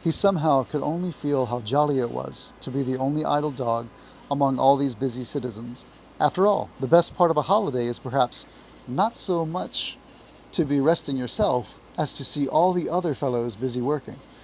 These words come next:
He thought his happiness was complete when, as he meandered aimlessly along, suddenly he stood by the edge of a full-fed river.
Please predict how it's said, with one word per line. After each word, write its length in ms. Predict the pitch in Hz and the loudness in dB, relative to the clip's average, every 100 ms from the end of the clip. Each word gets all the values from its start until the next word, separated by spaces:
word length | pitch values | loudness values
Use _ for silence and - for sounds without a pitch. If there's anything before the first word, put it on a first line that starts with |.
| - - - | -20 -20 -8
He 140 | - | -2
thought 260 | 185 208 180 | 2 6 6
his 140 | 151 | 4
happiness 480 | - 165 170 135 131 | 2 2 2 -2 -2
was 120 | 131 | -4
complete 460 | - 123 - 160 120 - - - - - - | -6 -8 -4 -2 -2 -8 -20 -20 -20 -20 -12
when, 200 | - 143 | -2 2
as 180 | 143 139 | 4 2
he 140 | - 147 | 0 -2
meandered 460 | 139 143 156 143 | 0 0 0 -2
aimlessly 440 | - 185 196 - 160 | -4 -4 -4 -2 -2
along, 400 | 139 127 120 113 | 0 2 0 -2
suddenly 500 | - 175 123 107 110 - | -4 -2 -4 -8 -10 -6
he 80 | 147 | -4
stood 240 | - 165 | -2 -2
by 60 | 151 | -2
the 180 | 156 | -2
edge 220 | 127 127 123 | 0 -2 -2
of 60 | |
a 80 | 117 | -10
full-fed 640 | - 151 156 147 135 123 | -6 -4 -4 -4 -2 -2
river. 220 | 113 127 | -2 -4